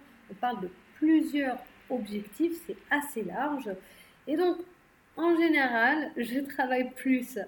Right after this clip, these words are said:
sur les problèmes que les personnes traversent plutôt que sur les moments positifs. Alors,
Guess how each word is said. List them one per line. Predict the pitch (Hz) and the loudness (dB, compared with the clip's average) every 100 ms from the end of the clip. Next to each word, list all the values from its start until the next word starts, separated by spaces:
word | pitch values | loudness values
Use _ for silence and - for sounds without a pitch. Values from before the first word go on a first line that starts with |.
| - | -10
sur | - - 330 294 | -12 2 4 6
les | 262 | 4
problèmes | 254 233 208 214 226 311 262 196 - - _ | 0 -4 0 2 4 2 0 -4 -12 -20 _
que | - | -8
les | 208 | -6
personnes | 190 190 - - 214 202 - - _ _ _ _ _ - | -4 -8 -12 -6 -4 -4 -8 -20 _ _ _ _ _ -20
traversent | - 185 180 214 269 285 - | -8 -6 -2 0 2 0 -6
plutôt | - 196 - 277 311 320 320 | -14 -12 -4 0 2 0 0
que | 285 302 | -2 -2
sur | - 233 196 | -4 -8 -8
les | 185 | -6
moments | 196 233 330 330 - | -8 -4 -4 -6 -6
positifs. | 262 247 254 - 196 190 - 185 - - - - | -4 -2 -4 -6 -12 -14 -14 -18 -20 -20 -18 0
Alors, | 220 185 | 2 2